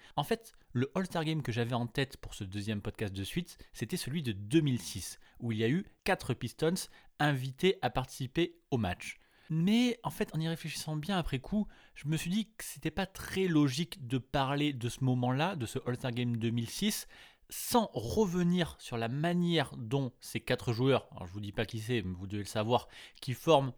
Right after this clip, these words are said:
bah, en fait, le noyau dur des Pistons des années deux mille, bah, en fait, la manière dont ils sont devenus si importants dans le paysage N B A,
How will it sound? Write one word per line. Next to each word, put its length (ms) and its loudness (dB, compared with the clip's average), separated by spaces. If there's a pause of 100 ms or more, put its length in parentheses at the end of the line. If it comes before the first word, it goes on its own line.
(140)
bah, 160 6
en 20 2
fait, 260 -2 (120)
le 160 0
noyau 520 4
dur 380 0 (240)
des 220 -4
Pistons 420 -2
des 100 -4
années 160 2
deux 140 0
mille, 260 4 (300)
bah, 100 2
en 60 -2
fait, 260 -4
la 140 -2
manière 400 0 (140)
dont 160 -2
ils 160 -6
sont 80 -2
devenus 280 0
si 240 -2
importants 300 0
dans 100 0
le 80 -2
paysage 380 -2
N 220 0
B 220 2
A, 20 2